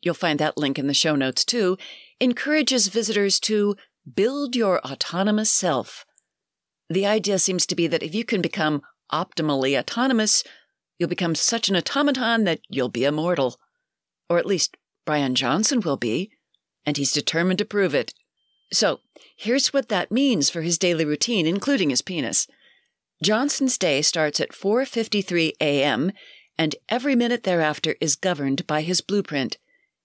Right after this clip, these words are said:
He takes one hundred eleven pills each day. He follows an elaborately regulated daily workout regimen. He wears a baseball cap that shoots red light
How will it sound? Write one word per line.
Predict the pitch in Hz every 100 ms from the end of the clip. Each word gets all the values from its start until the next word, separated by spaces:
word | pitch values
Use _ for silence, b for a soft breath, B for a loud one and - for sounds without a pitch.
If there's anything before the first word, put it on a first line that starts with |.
| _ _
He | -
takes | 170 160 -
one | 151 190
hundred | 226 214 190 202 -
eleven | 147 139 147 196
pills | 214 220 170 131 - -
each | 156 - -
day. | 180 143 120 - b b b b _ -
He | 220
follows | 233 226 220 220 -
an | 202
elaborately | 190 202 233 262 254 -
regulated | 214 170 175 196 170 160 151
daily | - 147 151 180
workout | 233 - 175 -
regimen. | 143 139 139 135 131 B B B B _ _
He | 196
wears | 170 156
a | -
baseball | 180 240 - 226
cap | 220 202 240
that | - -
shoots | - 151 -
red | 113 151 160
light | 202 220 -